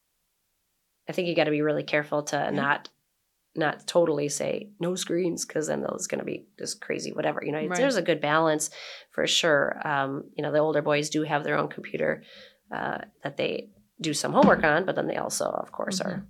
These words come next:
Speaker 1: constantly looking up sports
Speaker 2: Yep.
Speaker 1: and et cetera. But, uh, it's, so there's, there's, it's not like there's no screens in our house,
Speaker 2: Yep.
Speaker 1: but it's, um,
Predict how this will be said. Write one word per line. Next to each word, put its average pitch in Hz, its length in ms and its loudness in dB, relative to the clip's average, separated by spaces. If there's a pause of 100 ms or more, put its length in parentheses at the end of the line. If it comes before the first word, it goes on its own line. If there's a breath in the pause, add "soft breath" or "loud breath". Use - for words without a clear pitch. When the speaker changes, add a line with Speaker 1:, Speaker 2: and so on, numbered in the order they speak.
(800)
Speaker 1:
constantly 147 460 -4
looking 147 280 -6
up - 120 -6
sports - 500 8 (280)
Speaker 2:
Yep. 185 360 -2
Speaker 1:
and 151 460 -2 (140)
et 160 100 -2
cetera. 156 380 4
But, 160 200 2 (400 loud breath)
uh, 160 380 8
it's, - 420 -4 (800)
so - 100 -6
there's, 262 200 8
there's, 233 260 6 (140)
it's - 160 -8
not 175 120 4
like 156 120 0
there's 160 160 2
no 156 160 0
screens - 520 -4 (400)
in 180 120 4
our 147 120 4
house, - 500 0
Speaker 2:
Yep. 226 220 0
Speaker 1:
but 170 160 8
it's, 151 280 0
um, - 520 -2